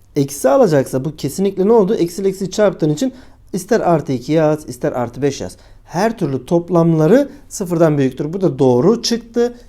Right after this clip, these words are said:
Yanlış değildir. Ama bak buraya, x'in zaten pozitif olduğunu söyledik. Y'nin negatif olduğunu söyledin. E sen bir artı bir eksiyle çarpıldığında biliyorsun ki negatif olur.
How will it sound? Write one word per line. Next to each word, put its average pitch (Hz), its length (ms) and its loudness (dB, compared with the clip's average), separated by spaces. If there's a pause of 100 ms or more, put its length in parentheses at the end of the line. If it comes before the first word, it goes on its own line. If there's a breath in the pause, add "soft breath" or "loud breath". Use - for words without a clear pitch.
Yanlış 139 440 -2
değildir. 175 380 0 (340 loud breath)
Ama 180 260 4
bak 190 240 2
buraya, 170 240 0 (320)
x'in 214 580 -4
zaten 185 360 2
pozitif 185 400 0
olduğunu 180 220 2
söyledik. 170 440 0 (280 loud breath)
Y'nin 185 720 4
negatif 190 480 2
olduğunu 170 280 4
söyledin. 165 460 0 (240 loud breath)
E 143 40 -2
sen 214 220 2
bir 208 280 4
artı 180 460 0
bir 214 80 -2
eksiyle 202 440 0
çarpıldığında 165 640 0
biliyorsun 165 420 0
ki 247 260 -2 (300 loud breath)
negatif 196 540 4
olur. 135 180 0